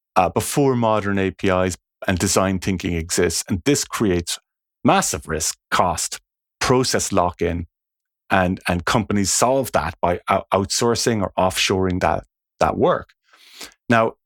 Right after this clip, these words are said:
if Gen A I copilots for coding are very good at these tasks, they can identify the code, they can take code that's basically uncommented, tangly, difficult to understand,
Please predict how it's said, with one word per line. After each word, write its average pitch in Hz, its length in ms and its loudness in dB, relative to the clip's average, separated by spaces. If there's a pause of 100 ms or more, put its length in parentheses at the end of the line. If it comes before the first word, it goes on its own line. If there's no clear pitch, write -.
(280)
if 143 200 0
Gen 214 280 2
A 196 120 2
I 139 140 0
copilots 113 840 0
for 107 100 -2
coding 98 580 0 (580)
are 101 220 2 (120)
very 131 460 2
good 131 260 0
at 104 200 -2
these 101 220 -2
tasks, - 640 -4 (400)
they 101 100 4
can 92 300 -2 (560)
identify 117 600 2
the 113 100 -8
code, 113 540 0 (540)
they 117 100 2
can 120 120 0
take 170 220 0
code 135 280 0
that's - 160 0
basically 110 600 0 (640)
uncommented, 107 840 2 (360)
tangly, 104 720 0 (240)
difficult 110 440 0
to 104 160 0
understand, 101 760 0